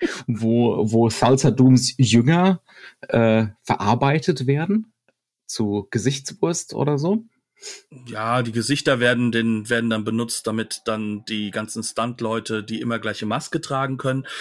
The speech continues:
Speaker 2: Aber
Speaker 1: Nee,
Speaker 2: grundsätzlich
Speaker 1: sie werden
Speaker 2: ist
Speaker 1: zu
Speaker 2: es
Speaker 1: so einer
Speaker 2: halt
Speaker 1: grünen Suppe verarbeitet.
Speaker 2: Genau.
Speaker 1: Aber, aber das kriegen wir nicht zu sehen und das wird auch nicht im Dialog redundant gemacht, sondern wir kriegen nur gezeigt, aus dieser Metzgerei wird eine grüne Suppe weggetragen.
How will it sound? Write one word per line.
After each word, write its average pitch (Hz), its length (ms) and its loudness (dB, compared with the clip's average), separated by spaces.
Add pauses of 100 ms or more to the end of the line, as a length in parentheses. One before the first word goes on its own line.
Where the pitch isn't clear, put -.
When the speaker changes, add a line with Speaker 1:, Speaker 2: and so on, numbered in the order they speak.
(180)
Speaker 2:
Aber 117 240 0
Speaker 1:
Nee, 113 60 -6
Speaker 2:
grundsätzlich 120 420 0
Speaker 1:
sie 135 140 4
werden 139 120 4
Speaker 2:
ist 117 80 0
Speaker 1:
zu 127 80 2
Speaker 2:
es 143 60 4
Speaker 1:
so 143 40 6
einer 123 180 6
Speaker 2:
halt 123 80 -2
Speaker 1:
grünen 147 340 6
Suppe 120 340 4
verarbeitet. 87 880 -4 (280)
Speaker 2:
Genau. 120 240 -2
Speaker 1:
Aber, - 220 2
aber 127 160 2
das 127 180 0
kriegen 175 200 2
wir 156 100 6
nicht 196 320 -2
zu - 120 0
sehen 147 440 4
und 185 120 0
das 147 180 0
wird - 120 -4
auch 135 100 2
nicht 170 320 4
im 196 140 2
Dialog 180 480 0 (120)
redundant 151 540 0
gemacht, 101 380 -4
sondern 120 200 0
wir 127 120 -4
kriegen 120 300 -2
nur 147 160 2
gezeigt, 190 560 -2 (600)
aus 139 300 0
dieser 147 240 2
Metzgerei 127 760 2
wird 151 220 0
eine 143 260 4
grüne 143 300 4
Suppe 160 340 4
weggetragen. - 760 -4